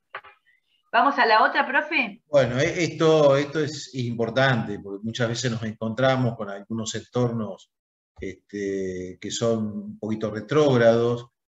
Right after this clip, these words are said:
Speaker 2: Eh, yo creo que si son pobres tenemos posibilidades de mejorarlo. El problema cuando son retrógrados creo que ahí es más difícil.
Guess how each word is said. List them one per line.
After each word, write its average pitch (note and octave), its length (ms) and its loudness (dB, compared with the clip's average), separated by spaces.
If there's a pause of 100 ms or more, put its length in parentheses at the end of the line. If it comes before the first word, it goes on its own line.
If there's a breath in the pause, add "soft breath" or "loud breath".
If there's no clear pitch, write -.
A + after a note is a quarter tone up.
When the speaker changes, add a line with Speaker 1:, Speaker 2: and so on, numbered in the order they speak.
(340)
Speaker 2:
Eh, G2 760 -4 (240)
yo D3 120 0
creo D#3 160 4
que C3+ 120 0
si C3+ 140 0
son D#3+ 340 2
pobres F3 480 4
tenemos C#3+ 320 -2
posibilidades B2+ 680 0
de A2+ 140 -4
mejorarlo. G#2+ 760 -4 (420)
El G#2+ 180 -10
problema C3 320 0
cuando C#3 220 2
son F3+ 240 2
retrógrados D3+ 720 4
creo C3+ 280 -2
que A#2 100 -4
ahí C3 220 -2
es A#2+ 80 -8
más A#2+ 140 -4
difícil. C3 540 -6